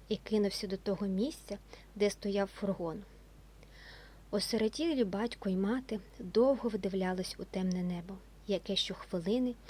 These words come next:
засвічувалося спалахами блискавиць. Буревій усе лютував, і будиночок, похитуючись, линув у повітрі.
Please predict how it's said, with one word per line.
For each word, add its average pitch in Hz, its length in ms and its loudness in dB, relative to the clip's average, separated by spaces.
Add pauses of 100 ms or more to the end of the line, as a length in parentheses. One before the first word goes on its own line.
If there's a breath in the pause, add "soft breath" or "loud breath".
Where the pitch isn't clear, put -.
(360 loud breath)
засвічувалося 214 840 0
спалахами 190 640 0
блискавиць. 185 840 -6 (1300)
Буревій 190 720 2
усе 190 300 0
лютував, 175 500 -6 (540 loud breath)
і 220 80 6
будиночок, 220 760 2
похитуючись, 202 960 -2
линув 214 340 2 (200)
у 196 80 -2
повітрі. 175 600 -6